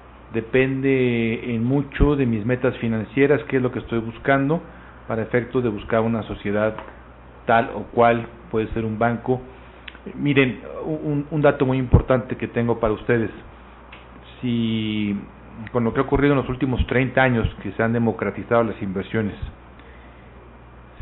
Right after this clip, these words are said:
si los pagarés bancarios ya no existieran, diríamos, bueno,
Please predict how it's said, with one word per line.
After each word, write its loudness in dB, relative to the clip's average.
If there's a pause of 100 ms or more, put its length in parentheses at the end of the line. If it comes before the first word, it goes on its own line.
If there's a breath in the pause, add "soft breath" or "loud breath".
si 0
los 2
pagarés 4
bancarios 4 (1400)
ya 6
no 4
existieran, 0 (1500)
diríamos, 0
bueno, 4